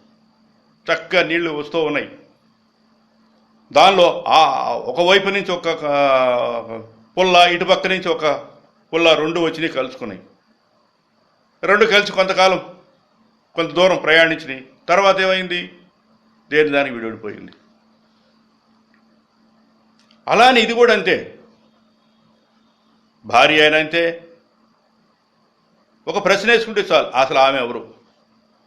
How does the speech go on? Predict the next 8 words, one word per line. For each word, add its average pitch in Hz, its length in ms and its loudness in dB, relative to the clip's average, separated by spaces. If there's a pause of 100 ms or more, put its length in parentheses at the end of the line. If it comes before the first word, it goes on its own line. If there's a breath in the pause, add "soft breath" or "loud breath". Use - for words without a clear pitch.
(640)
అయిపోయింది. 110 440 -12 (2250)
ఆమె 196 180 6
అయిపోయింది 214 360 2
కాబట్టి 196 520 0
నెక్స్ట్ 170 260 -4
ఎవరున్నారు? 190 680 0 (180)
కస్తే 190 300 2
పుత్ర, 185 460 -4